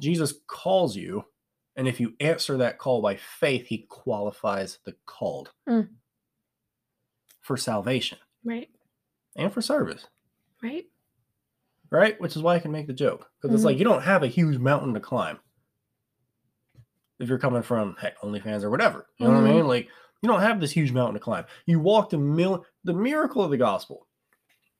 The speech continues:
Speaker 1: All right, the miracle of the gospel. And this is, again, you only get this through the apostles' teaching, right? You can look around at creation and see that there's a God,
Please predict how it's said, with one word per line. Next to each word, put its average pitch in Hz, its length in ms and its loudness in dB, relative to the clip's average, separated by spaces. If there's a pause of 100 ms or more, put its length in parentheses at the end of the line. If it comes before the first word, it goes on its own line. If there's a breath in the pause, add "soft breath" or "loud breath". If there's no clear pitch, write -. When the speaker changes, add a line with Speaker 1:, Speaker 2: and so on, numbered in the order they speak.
(580)
Speaker 1:
All - 80 4
right, 135 200 4
the 135 80 0
miracle 208 400 2
of 143 60 -2
the 131 60 -2
gospel. 113 520 0
And 120 260 -2
this 190 160 0
is, 151 260 0
again, 165 400 0
you 147 120 -2
only 226 160 -2
get 226 240 0
this 170 120 -6
through 165 120 -2
the 160 80 -2
apostles' 139 400 -4
teaching, - 320 -6 (560)
right? - 260 0 (180 soft breath)
You 339 100 0
can 285 120 2
look 269 160 0
around 214 460 0
at 123 120 -2
creation 156 600 -2 (460)
and 135 140 -2
see 196 200 0
that 160 160 -2
there's 147 160 -2
a 120 60 -4
God, 120 340 -2